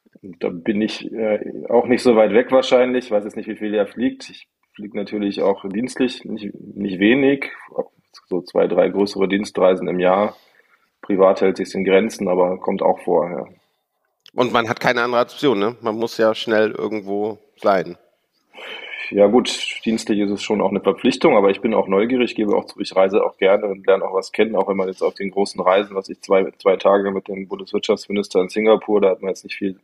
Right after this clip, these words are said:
Speaker 1: Zeit, die Destination zu ergründen, aber, ähm, das ist dann so und man lernt trotzdem im Rahmen der Regierung oder damals noch in der Parlamentstätigkeit halt wichtige Gesprächspartner auf der Welt kennen und das wird auch in Zukunft so bleiben müssen, weil das macht jetzt auch keinen Sinn, wenn wir alle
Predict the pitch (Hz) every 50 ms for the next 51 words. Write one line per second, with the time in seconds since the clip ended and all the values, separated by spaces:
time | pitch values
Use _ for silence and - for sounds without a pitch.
0 | _ _ - - 90 90 90 - - - 95 95 98 - - - 95 87 98 98
1 | - - - 98 101 - _ _ _ _ _ - - - - - - _ - -
2 | - 101 95 - 104 101 104 101 104 113 107 104 95 82 87 95 92 92 90 -
3 | 92 92 92 92 92 95 95 _ _ _ _ _ _ _ _ - 95 - 98 101
4 | - - 107 98 90 92 92 90 90 90 92 90 92 92 92 95 95 92 - 98
5 | 95 - - - 98 98 95 92 87 - - - - - _ _ - - 101 98
6 | 95 95 - 92 95 98 101 101 98 98 98 - 90 104 113 113 113 104 98 95
7 | 95 98 98 101 95 - 107 95 95 92 90 - 87 92 90 92 98 101 - -
8 | 101 - - - - - - 92 90 95 95 92 95 95 - - 101 95 92 92
9 | - - 95 98 - - - 95 92 95 82 - - - 95 90 90 90 101 107
10 | 104 - - _ - - 110 107 107 104 98 92 92 90 92 - - 101 90 90
11 | 95 95 90 - 95 - - 95 90 - - 90 87 90 90 101 107 98 92 92
12 | - - 95 92 90 90 87 - 98 95 - 92 - 95 95 - - 98 98 90
13 | 95 92 95 92 92 90 90 92 -